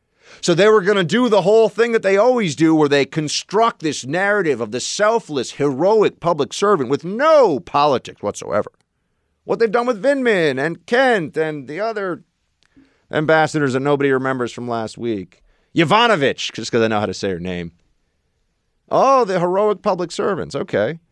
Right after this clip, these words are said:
They were going to do that for the whistleblower, but then they realized, uh-oh, whistleblower's got some political baggage here. Even the Inspector General noted that there was the belief,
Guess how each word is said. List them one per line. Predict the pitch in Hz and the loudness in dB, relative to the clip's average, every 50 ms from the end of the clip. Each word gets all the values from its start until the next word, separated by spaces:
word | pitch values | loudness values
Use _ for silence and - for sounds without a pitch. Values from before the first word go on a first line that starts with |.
| _ _ - | _ _ -2
They | - 151 | 0 0
were | 156 151 139 | 2 0 0
going | 110 151 175 208 226 226 214 | 0 2 2 2 2 0 -2
to | - 156 | -4 -4
do | 123 135 131 | 0 0 2
that | 120 127 127 127 - | 2 2 2 2 0
for | - 123 120 107 | -2 -2 0 0
the | 101 101 | 0 -2
whistleblower, | 101 151 254 - - - - - 156 - 62 52 50 50 53 57 57 52 - - - _ _ _ _ _ _ _ _ _ _ _ | -2 -2 -4 -2 -4 -6 -6 -6 -8 -10 -10 -10 -12 -14 -16 -16 -18 -18 -18 -20 -20 _ _ _ _ _ _ _ _ _ _ _
but | - 90 95 82 | -8 -8 -2 0
then | 120 135 160 165 143 | 0 0 0 0 -2
they | 110 95 92 | -2 -2 -2
realized, | 95 92 92 85 78 76 - | -2 0 -2 -2 -2 0 0
uh-oh, | 113 110 76 78 73 76 73 _ _ _ _ - | 0 0 0 -2 -6 -12 -16 _ _ _ _ -8
whistleblower's | - 107 110 113 107 80 90 87 82 82 76 - | -6 -6 -4 -4 -6 -6 -4 -4 -4 -6 -6 -6
got | - 92 85 - | -4 -4 -4 -6
some | - 76 69 - _ _ _ _ | -10 -18 -18 -20 _ _ _ _
political | - 98 101 87 - - - | -6 -6 -6 -6 -6 -12 -10
baggage | - 85 92 90 85 - - - | -6 -4 -4 -4 -6 -10 -14 -14
here. | - - - - - | -14 -14 -14 -8 -4
Even | 147 143 135 127 | -2 0 0 0
the | 113 | -2
Inspector | 104 95 - - 117 104 - 98 | -4 -6 -4 -4 -4 -4 -6 -10
General | 85 76 98 110 113 113 101 90 85 80 82 - _ _ _ _ | -10 -6 -4 -2 -2 -2 -2 -4 -6 -6 -8 -10 _ _ _ _
noted | - 85 92 104 123 139 147 139 - - 71 50 50 - _ _ _ _ _ _ | -12 -8 -4 -2 0 0 0 -2 -4 -8 -10 -10 -12 -16 _ _ _ _ _ _
that | - 76 87 | -10 -8 -6
there | 95 101 98 | -4 -4 -4
was | 92 95 90 85 - | -2 -4 -6 -6 -8
the | - 92 90 | -10 -10 -10
belief, | 82 - 92 87 87 101 120 120 110 - _ _ | -8 -8 -8 -6 -4 -2 -2 -2 -2 -4 _ _